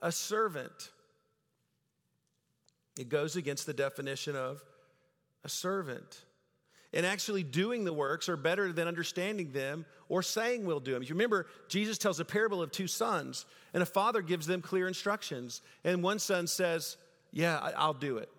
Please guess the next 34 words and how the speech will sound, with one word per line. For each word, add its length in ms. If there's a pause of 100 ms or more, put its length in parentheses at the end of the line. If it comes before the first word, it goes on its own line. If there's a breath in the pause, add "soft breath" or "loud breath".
I'll, 340
Dad, 280
I'm 160
in. 220
I'll 100
do 200
that," 240 (260)
and 120
goes 280
off 340 (720)
and 200
doesn't 400
do 140
the 100
work. 420 (380 soft breath)
The 80
second 340
one 120
says, 180
"No, 180
I 140
will 240
not 280
do 200
it," 180
walks 320
off 200
and 180
makes, 220
changes 360
his 160
mind 260
and 120
does 360